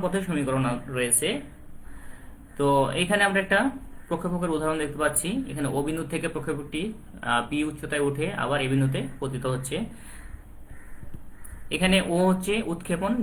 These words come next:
বিন্দু, অর্থাৎ যে বিন্দু থেকে প্রক্ষেপকটি উৎক্ষেপণ করা হয়। ইউ হচ্ছে উৎক্ষেপণ বা প্রক্ষেপণ বেগ, যে আদি বেগে প্রক্ষেপকটি উৎক্ষেপণ করা হয়, এটা হচ্ছে প্রক্ষেপণ বেগ।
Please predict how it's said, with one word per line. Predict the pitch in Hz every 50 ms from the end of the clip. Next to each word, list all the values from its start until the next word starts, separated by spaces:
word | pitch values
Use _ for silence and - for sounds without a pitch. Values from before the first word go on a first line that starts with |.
| 165 139
বিন্দু, | 135 135 135 135 139 - - - -
অর্থাৎ | - - 165 - - - - - -
যে | 139 123 117 131 135
বিন্দু | 143 147 160
থেকে | 156 - 170 170 - 190 196 220 220 - - - - - - - - -
প্রক্ষেপকটি | - 147 143 - 180 175 180 175 - 202 226 269 - -
উৎক্ষেপণ | 139 135 - 156 143 151 151 143
করা | 135 131 131 127
হয়। | 127 123 123 117 117 147 208 269 262 - - - - - - - - - - - - - - - - - - - - - -
ইউ | - 160 185 196 196
হচ্ছে | 196 190 190 - 220 247 254 -
উৎক্ষেপণ | 156 165 - - 180 170 190 185 180
বা | 175
প্রক্ষেপণ | 175 170 160 - - 160 156 175 196 254 262 214 139 131
বেগ, | 135 135 127 131 165 220 220 - - 135
যে | 131 143 139
আদি | 139 135 147
বেগে | 147 147 143 170 208 285 - - - - - - - - -
প্রক্ষেপকটি | - 147 - 170 160 - 165 175 170 - - 220 269 359 - - -
উৎক্ষেপণ | - 139 131 - - 143 151 147
করা | 135 139 123 120
হয়, | 120 120 123 143 139 135 - - - - - - - - - - - - - -
এটা | - - 143
হচ্ছে | 147 147 175
প্রক্ষেপণ | 170 156 151 - - 165 165 160 147 131
বেগ। | 131 123 143 151